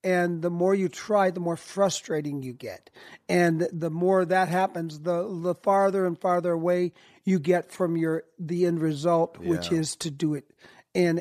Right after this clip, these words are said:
Speaker 1: in an honest, sincere way.
Speaker 2: Yeah.
Speaker 1: And, you know, I don't wanna, I don't wanna get the wrong impression that I,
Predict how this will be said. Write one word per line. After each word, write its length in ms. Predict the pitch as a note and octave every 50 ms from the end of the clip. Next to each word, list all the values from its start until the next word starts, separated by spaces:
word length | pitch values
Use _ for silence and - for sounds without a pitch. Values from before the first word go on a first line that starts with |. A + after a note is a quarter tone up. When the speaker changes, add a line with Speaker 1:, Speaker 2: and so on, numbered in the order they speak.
| -
Speaker 1:
in 160 | - - E3
an 240 | D#3+ D#3 D3 C#3 C#3+ - -
honest, 580 | F3 D#3+ D#3 D#3 D3+ D3 C3 - - - - _ _ _ _ _ _ _ _ _ _ -
sincere 560 | - - F3+ E3+ D#3 - - - C3 A#2+ A#2
way. 380 | A2+ A2 - - - - _ _ _ _ _ _ -
Speaker 2:
Yeah. 220 | E2+ E2+ E2+ E2+ D2+ - _ _ _ _ _ _ _ _ _ -
Speaker 1:
And, 180 | - B3 B3+ C4 -
you 160 | - C4 C#4
know, 100 | C#4 C#4 -
I 140 | - C#4+
don't 160 | D4 D#4 C#4+ C4+
wanna, 300 | C4 A#3+ A3+ G#3+ G3+ G3
I 80 | G#3+ A3
don't 100 | A#3+ C4
wanna 140 | B3 A#3
get 160 | F#3+ G#3+ G#3 -
the 100 | G#3 F#3+
wrong 460 | F3 F3 F3+ F3+ F#3 F#3 F#3 F3+ F3+
impression 520 | E3+ D#3+ - - F#3 F3 E3+ - F3+ E3
that 120 | D#3+ E3 D#3
I, 140 | D#3+ D#3